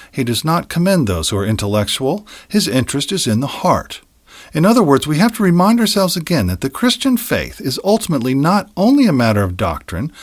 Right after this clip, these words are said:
or understanding or of intellect. It is a condition of the heart. Let me hasten to add that the doctrine is absolutely essential. The intellectual apprehension is absolutely essential. Understanding is vital.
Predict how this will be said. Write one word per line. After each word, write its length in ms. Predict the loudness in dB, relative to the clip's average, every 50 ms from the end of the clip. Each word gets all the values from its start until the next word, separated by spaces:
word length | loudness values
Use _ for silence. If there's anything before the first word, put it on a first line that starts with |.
| -20 -18 -8 0
or 180 | 0 0 2
understanding 800 | 2 0 0 0 0 -2 -4 -4 -4 -4 -4 -4 -4 -6 -6 -8 -8 -12 -20 -12 -4
or 120 | -2 -2
of 120 | -2 -2 -2
intellect. 640 | -2 -2 -2 -2 -6 -10 -10 -12 -12 -12 -14 -18 -20 _ _ _ _ -20 _ _
It 140 | -4 -4 -4
is 280 | -2 -2 -2 -2 0 -2
a 60 | -4
condition 560 | -4 -2 -2 -2 0 -2 -2 -4 -2 -4 -4
of 160 | -4 -4 -4
the 240 | -4 -6 -6 -6 -2
heart. 340 | 2 2 2 2 0 -6 -14 _ _ _ -20 -20 -20 -10 -4
Let 140 | -4 -2 0
me 120 | 0 0
hasten 380 | 2 2 0 0 2 2 0 0
to 120 | 0 0
add 180 | -2 -2 -2 -2
that 120 | -4 -4
the 80 | -4 -4
doctrine 460 | 0 2 2 2 2 0 0 0 0
is 140 | 0 0 0
absolutely 560 | 0 0 0 -2 -2 0 0 0 2 0 -2
essential. 640 | -2 0 2 2 2 2 2 0 -6 -10 -10 -12 _ _ _ _ _ _ -20 -20 -20 -10 -2
The 140 | 2 4 4
intellectual 600 | 4 4 2 2 2 2 0 0 0 0 0 2
apprehension 680 | 0 0 0 -4 -6 -4 0 0 0 0 2 0 -2 -2
is 140 | -2 -2
absolutely 680 | -2 -2 -2 -2 -2 -2 -2 0 0 0 0 -2 -2 -2
essential. 680 | -2 -4 -2 0 2 0 0 0 -4 -8 -8 -12 -14 _ _ -20 -20 -20 -20 -20 -14 _
Understanding 880 | 0 2 2 2 2 0 -2 -2 0 2 2 2 2 2 0 -2 -2 -4 -4
is 220 | -4 -4 -2 -2
vital. 680 | -4 -2 0 2 4 4 4 2 2 -4 -8 -10 -10